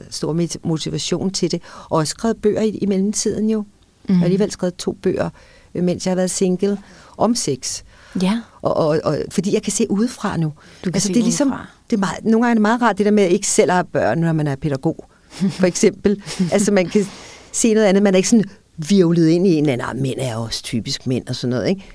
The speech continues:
Speaker 1: Det er meget rart, det der med, at man egentlig er helt free. Altså, du har tilgivet sig selv og sine ekser, og
Speaker 2: Ja.
Speaker 1: så er man jo egentlig fuldstændig, øh, den rette forsker på det tidspunkt.
Speaker 2: Men hvordan var det i de første år der, hvor du sagde, at du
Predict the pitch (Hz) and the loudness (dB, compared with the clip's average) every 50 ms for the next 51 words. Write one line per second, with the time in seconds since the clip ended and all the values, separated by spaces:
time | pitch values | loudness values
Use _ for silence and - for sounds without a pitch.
0 | - - - 302 262 254 277 294 269 262 233 226 - 262 262 247 240 226 220 220 | -8 0 2 2 2 4 2 2 2 0 0 0 0 0 0 2 2 2 2 2
1 | 233 226 226 - 269 285 269 285 269 269 - - 330 269 240 240 - - - 214 | 2 0 0 0 0 0 0 0 -2 -4 -4 -4 -4 -4 -4 -8 -12 -8 -2 0
2 | 220 214 220 240 285 - _ _ _ _ _ _ _ _ _ _ _ _ _ _ | 2 2 2 0 -4 -6 _ _ _ _ _ _ _ _ _ _ _ _ _ _
3 | _ _ _ _ _ _ - 220 - 240 240 240 247 233 214 233 226 240 - - | _ _ _ _ _ _ -8 -4 -2 0 2 2 0 0 0 0 -2 -2 0 -2
4 | 240 226 - - 240 208 208 220 220 214 - _ _ _ - - 196 - 226 214 | -2 -2 0 0 2 2 2 2 0 -2 -6 _ _ _ -6 -4 -2 2 2 2
5 | - - 208 - - 196 202 196 202 202 - - - - 240 233 226 220 214 - | 2 0 -4 -2 -2 0 0 0 0 -2 -4 -8 -4 -2 -2 0 0 0 -2 -2
6 | - 196 185 185 175 - 185 175 165 160 - - - - - - - - _ _ | -2 -2 -2 -2 -4 -4 -6 -4 -4 -6 -8 -12 -18 -20 -20 -20 -20 -20 _ _
7 | - - 254 262 254 240 247 247 226 208 208 233 240 233 - - - 302 277 - | -4 -2 0 2 2 2 4 4 2 2 2 2 0 -2 -4 -4 -2 -2 -2 -2
8 | - - - 214 - - - _ - 196 196 190 185 175 165 160 160 151 151 151 | -4 0 0 0 0 0 -8 _ -6 -4 -2 0 -2 -2 -2 -4 -4 -4 -6 -8
9 | - _ _ _ _ _ _ - 202 190 185 156 151 143 143 - 190 190 - 180 | -12 _ _ _ _ _ _ -2 0 0 0 -2 -4 -4 -2 -2 -4 -2 -2 -2
10 | 151 135 147 143 - - 175 165 - - _ _ _ - 190 - 170 - - 180 | -2 -2 -4 -6 -6 -8 -8 -10 -10 -14 _ _ _ -10 -8 -8 -8 -8 -8 -8
11 | 165 - - - - - - _ _ _ - 185 196 185 175 165 - 180 175 - | -8 -8 -10 -14 -16 -16 -18 _ _ _ -2 0 0 0 0 0 -2 -4 -4 -2
12 | 170 175 180 180 190 190 185 196 196 - - 175 165 180 175 - - - 180 180 | -2 0 0 0 0 -2 -2 -2 -4 -4 -6 -8 -8 -8 -8 -10 -8 -8 -6 -6
13 | 165 - - 190 180 - - 180 175 170 165 165 170 165 156 - 175 170 170 - | -6 -4 -4 -6 -6 -4 -4 -4 -2 -2 -2 -2 -2 -4 -6 -6 -6 -6 -6 -8
14 | - - | -10 -14